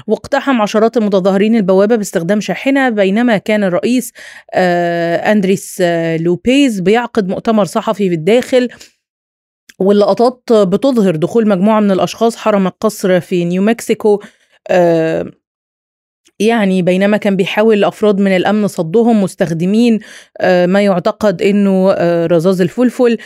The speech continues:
آه، قبل ما يهدأ الوضع. وقال الناطق باسم الرئاسة إن المتظاهرين وصلوا لمنطقة المدخل، آه، بس، وإنما مش للمبنى الرئيسي.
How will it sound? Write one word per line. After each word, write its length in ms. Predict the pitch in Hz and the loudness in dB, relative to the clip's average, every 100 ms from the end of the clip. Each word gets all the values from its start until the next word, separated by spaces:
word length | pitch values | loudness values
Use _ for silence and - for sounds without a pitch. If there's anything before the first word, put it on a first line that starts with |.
| - - - | -16 -20 -10
آه، 300 | - 190 185 - | -2 0 0 0
قبل 360 | 214 220 220 190 | 0 2 0 2
ما 140 | 185 | 0
يهدأ 460 | 190 180 185 185 175 | 2 0 0 0 2
الوضع. 380 | 165 160 151 160 | 2 0 0 0
وقال 340 | - 233 226 | 0 2 2
الناطق 340 | 202 214 - 185 | 0 0 -4 -4
باسم 280 | 190 - 202 | -4 -2 -2
الرئاسة 680 | 175 175 262 277 285 285 - _ _ _ 226 | 0 0 0 0 -2 -2 -4 _ _ _ 0
إن 120 | 247 | 2
المتظاهرين 720 | 226 202 190 185 175 220 247 | 2 2 0 0 2 2 2
وصلوا 460 | 214 214 226 214 202 | 2 0 0 2 2
لمنطقة 560 | 185 180 175 - 202 190 | 2 0 -2 -2 -2 -2
المدخل، 680 | 175 208 - 190 180 170 - | -2 -2 -2 0 2 0 -2
آه، 540 | - 175 165 160 151 156 | -4 -2 -2 -4 -6 -4
بس، 440 | 196 320 - - - | -2 -2 -4 -12 -4
وإنما 600 | 208 208 202 226 226 214 | 0 0 0 0 2 0
مش 280 | 196 208 - | 0 -2 -2
للمبنى 320 | 185 185 180 | 0 0 0
الرئيسي. 460 | 160 - - - | -2 -4 -10 -18